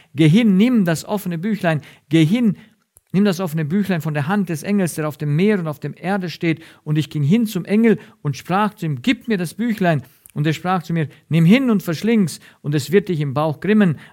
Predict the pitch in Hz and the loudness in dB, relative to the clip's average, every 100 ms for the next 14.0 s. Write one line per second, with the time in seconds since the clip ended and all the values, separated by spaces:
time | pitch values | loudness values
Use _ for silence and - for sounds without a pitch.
0 | _ 139 147 139 135 131 151 240 214 143 | _ -2 0 -2 -2 -2 2 4 4 2
1 | 139 127 - _ 113 139 - 151 240 214 | -2 -4 -10 _ -4 -4 -2 0 2 0
2 | 175 156 135 120 117 - - _ _ _ | -2 -4 -4 -8 -10 -12 -18 _ _ _
3 | - 117 - 151 180 180 156 156 165 170 | -10 -10 -4 -2 0 -2 -4 -6 -6 -4
4 | 156 156 147 131 160 143 139 143 147 139 | -6 -6 -6 -4 -4 -6 -8 -6 -2 -4
5 | - - _ 139 127 131 - 131 139 123 | -6 -20 _ -10 -8 -10 -6 -4 -4 -6
6 | - _ _ 139 135 135 127 120 156 - | -12 _ _ -6 -4 -4 -6 -2 -4 -4
7 | 143 139 135 131 143 139 135 123 120 135 | -6 -4 -4 -4 -4 -4 -4 -4 -4 -4
8 | 135 123 - _ - 123 127 127 127 120 | -6 -8 -14 _ -10 -6 -4 -4 -6 -8
9 | 127 131 120 123 123 113 135 123 123 120 | -8 -6 -8 -6 -10 -6 -6 -6 -8 -8
10 | 104 131 113 117 110 - _ _ _ _ | -8 -10 -8 -8 -8 -14 _ _ _ _
11 | 120 120 - 123 120 - 123 120 113 120 | -6 -6 -8 -8 -10 -10 -10 -8 -6 -8
12 | 113 - 131 131 131 127 131 - 123 120 | -10 -8 -6 -6 -6 -8 -10 -10 -10 -10
13 | 120 123 - 117 120 120 113 120 113 113 | -12 -14 -10 -10 -10 -12 -10 -10 -8 -8